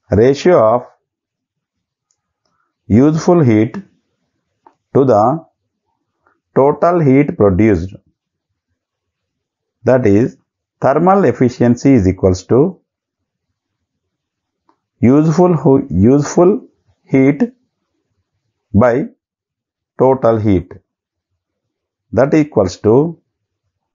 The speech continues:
total heat minus losses divided by total heat.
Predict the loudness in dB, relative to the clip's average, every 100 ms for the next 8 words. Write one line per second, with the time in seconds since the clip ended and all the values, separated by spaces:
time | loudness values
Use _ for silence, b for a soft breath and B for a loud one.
0 | _ _ _ _ -4 0 0 0 -2 0
1 | 2 2 -2 -18 _ _ _ _ _ _
2 | _ _ _ -6 -2 0 2 0 -2 -8
3 | _ -4 0 0 0 -2 -2 -10 -20 _
4 | _ _ _ _ _ _ _ _ _ _
5 | _ _ _ _ _ _ _ _ _ _
6 | _ _ -2 0 2 0 0 0 2 0
7 | -6 _ _ _ _ _ _ _ _ _
8 | -2 -2 0 -2 -4 -10 _ _ _ _
9 | _ _ _ _ _ -2 -2 -2